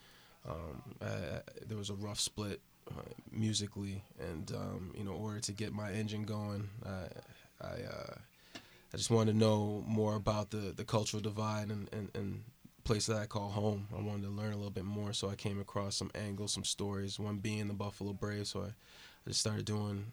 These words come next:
uh, some investigative work on that, and, um, also the, the Color Musicians Club.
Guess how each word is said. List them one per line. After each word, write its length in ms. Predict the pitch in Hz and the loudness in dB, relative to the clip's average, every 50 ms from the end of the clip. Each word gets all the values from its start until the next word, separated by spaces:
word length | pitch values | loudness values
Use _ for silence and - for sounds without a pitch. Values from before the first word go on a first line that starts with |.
| - | -6
uh, 320 | - 95 90 - 78 76 - | -4 -4 -2 -2 -2 -2 -2
some 200 | - - 107 104 | -2 -2 0 -2
investigative 680 | 101 98 104 107 - - 95 98 107 107 101 98 95 | 0 0 0 0 0 0 0 0 0 0 0 0 -2
work 240 | 101 101 101 - 104 | -2 -2 -2 -2 0
on 160 | 104 107 104 | 0 0 2
that, 320 | 107 98 101 101 98 95 | 2 2 2 2 0 0
and, 200 | 95 95 95 95 - - - - - - - - - - - - | 0 -2 -2 -4 -8 -12 -18 -20 -20 -20 -20 -20 -20 -20 -10 -6
um, 340 | - - - - 120 120 - - | -4 -2 -2 -2 -2 -4 0 2
also 400 | 117 117 113 - - 110 104 101 | 4 4 6 4 4 2 0 -2
the, 160 | 101 98 - - - | -2 -6 -6 -6 -8
the 60 | - | -6
Color 240 | - - 107 107 107 | 0 0 2 2 2
Musicians 480 | 104 107 101 107 107 101 - 107 104 - | 0 0 0 2 2 4 4 4 4 2
Club. 360 | - 113 110 107 107 107 | 4 4 4 4 4 2